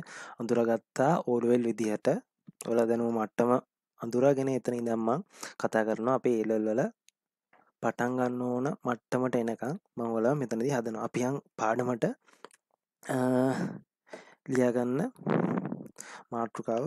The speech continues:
වර්ගායිත. වර්ගායිත.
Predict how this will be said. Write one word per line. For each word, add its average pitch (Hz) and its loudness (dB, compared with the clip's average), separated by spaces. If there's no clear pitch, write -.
වර්ගායිත. 117 2
වර්ගායිත. 123 -2